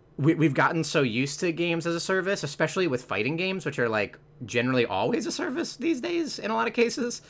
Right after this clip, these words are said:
I can't even think of any ones that wanna trend towards the old way of doing this. And this is a company that, like, I guess their last major fighting game release,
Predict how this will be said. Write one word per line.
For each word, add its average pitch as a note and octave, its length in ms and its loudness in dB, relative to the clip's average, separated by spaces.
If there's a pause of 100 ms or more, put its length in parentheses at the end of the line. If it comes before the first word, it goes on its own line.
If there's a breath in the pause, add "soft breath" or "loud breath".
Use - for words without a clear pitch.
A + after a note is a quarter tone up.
(240 loud breath)
I C3+ 60 -8
can't D#3+ 160 2
even E3 120 0
think D3+ 140 -2
of C3+ 80 2
any C#3 160 4
ones C#3 220 2
that A2+ 160 2
wanna A2 260 2
trend A#2 420 0
towards A2 300 -2
the G2 140 -4
old G#2 200 0
way D#3 140 4
of D#3+ 120 2
doing F3+ 200 0
this. F#3 220 -6 (360 loud breath)
And D#3+ 220 2
this G3+ 140 2
is B3+ 80 -4
a - 40 -4
company F#3+ 380 0
that, D3 160 0
like, B2+ 140 -2
I C3+ 60 0
guess D3+ 180 0
their F#3+ 180 2
last A#2 320 2
major A#2 320 -2
fighting C3+ 300 -2
game G#2 180 -2
release, F#2 360 -6